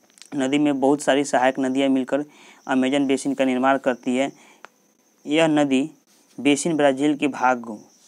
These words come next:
पेरू के कुछ भागों, बेलिली-, बे-, बोलिवियो, इक्वाडोर, कोलंबिया तथा वेनेजुएला के छोटे भाग से अपवाहित होती है।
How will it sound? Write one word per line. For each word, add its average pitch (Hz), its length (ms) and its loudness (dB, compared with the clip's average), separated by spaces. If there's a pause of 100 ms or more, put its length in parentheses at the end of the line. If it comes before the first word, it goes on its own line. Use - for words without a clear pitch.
(160)
पेरू 139 280 0
के 143 160 -2
कुछ 147 340 -8
भागों, 123 360 0 (880)
बेलिली-, 139 560 4 (460)
बे-, 135 600 0
बोलिवियो, 147 840 4 (560)
इक्वाडोर, 143 600 4
कोलंबिया 135 540 4
तथा 135 240 -6
वेनेजुएला 135 600 0
के 151 160 -2
छोटे 139 280 -2
भाग 123 280 -2 (560)
से - 320 -8
अपवाहित 131 680 0 (460)
होती 139 300 0
है। 107 160 -8